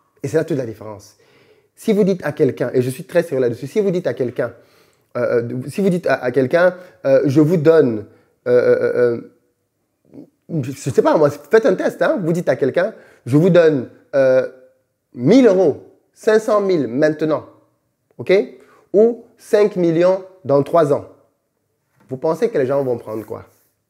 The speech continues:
La plupart des gens vont te prendre cinq cent mille, mille euros maintenant. Parce qu'ils sont dans la logique de l'instantané. Quelqu'un de riche va vous dire, « Non, non, non, tu sais quoi ?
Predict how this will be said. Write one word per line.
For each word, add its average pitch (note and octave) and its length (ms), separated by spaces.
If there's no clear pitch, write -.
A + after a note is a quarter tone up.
La B2+ 80
plupart D#3+ 280
des B2+ 60
gens C3 160
vont B2+ 140
te B2+ 100
prendre B2+ 320
cinq C3 220
cent B2+ 240
mille, A#2+ 400
mille D3 260
euros C3 340
maintenant. A3+ 960
Parce D#4 200
qu'ils D4+ 160
sont A3 140
dans G#3 100
la F3+ 80
logique E3+ 380
de C#3+ 80
l'instantané. G3 1120
Quelqu'un D#3+ 300
de E3 100
riche D3+ 200
va D#3 100
vous D3 140
dire, « D3 140
Non, F3+ 100
non, E3+ 60
non, D3+ 100
tu F3 80
sais E3 100
quoi ? C3+ 240